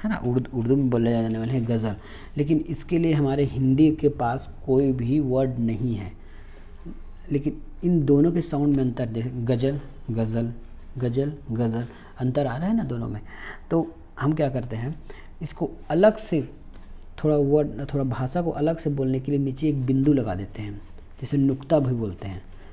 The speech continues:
है ना। इसी नुक्ता को हम आगत व्यंजन कहते हैं। यदि question में यदि पूछ दिया कि आगत व्यंजन क्या है, तो ठीक है, तो किसी, अ,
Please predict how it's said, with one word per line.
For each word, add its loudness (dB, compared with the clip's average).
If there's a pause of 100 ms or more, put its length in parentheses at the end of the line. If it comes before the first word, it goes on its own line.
(140)
है -4
ना। -4 (340)
इसी 4
नुक्ता 4
को 4
हम 4
आगत -2
व्यंजन 0
कहते -10
हैं। -8 (360)
यदि -4
question -6
में 0
यदि -2
पूछ 2
दिया 0
कि -8
आगत -2
व्यंजन 2
क्या -2
है, -6 (600)
तो -8
ठीक -4
है, -4 (300)
तो -2
किसी, -2
अ, -2